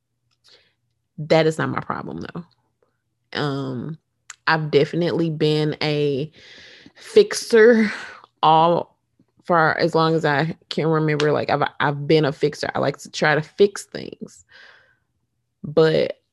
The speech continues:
I do, I, I do have healthy relationships. I've seen healthy relationships. I can't, I don't, I don't know what to do with someone who's never known a healthy relationship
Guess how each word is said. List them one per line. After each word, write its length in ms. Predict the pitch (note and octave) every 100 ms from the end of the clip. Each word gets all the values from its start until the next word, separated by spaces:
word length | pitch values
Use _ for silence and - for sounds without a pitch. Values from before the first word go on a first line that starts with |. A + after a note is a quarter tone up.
| -
I 220 | F3+ G3
do, 500 | F3+ F3+ F3+ E3+ D#3+ -
I, 300 | D3+ D#3+ D#3 -
I 320 | D3+ E3+ E3+
do 720 | E3 D#3 E3+ F3 E3 D#3+ E3 - - -
have 440 | F3 D#3+ D3+ D#3
healthy 460 | E3+ D#3+ D#3+ - D#3
relationships. 800 | C#3+ C#3 C#3+ D3+ - - - -
I've 180 | B2 D3+
seen 500 | - - E3+ F3 E3+
healthy 400 | E3+ D#3 - -
relationships. 1000 | - - - - - - - _ _ _ _ _ _ _ _ _ _ _ _ _ _ _ -
I 200 | D3+ D#3 - _ _ _
can't, 500 | - - G3+ F3+ E3+ - _ _ _ - -
I 80 | E3+
don't, 420 | D3+ F3 E3+ E3 -
I 80 |
don't 380 | E3+ D#3 E3 E3
know 160 | E3 E3
what 240 | D#3 D#3
to 120 | -
do 200 | D#3+ D3+
with 200 | D3+ C3
someone 720 | - E3 D3+ D3 - - - - - - _ _
who's 340 | - F3 D#3
never 540 | D#3 D3+ D3+ D3 C#3+ C#3+
known 460 | C#3+ C#3 D3+ E3
a 60 | E3+
healthy 400 | F3 E3+ F3 F3
relationship 1000 | F3 E3 F3 E3 E3+ - F#3+ F3+ E3+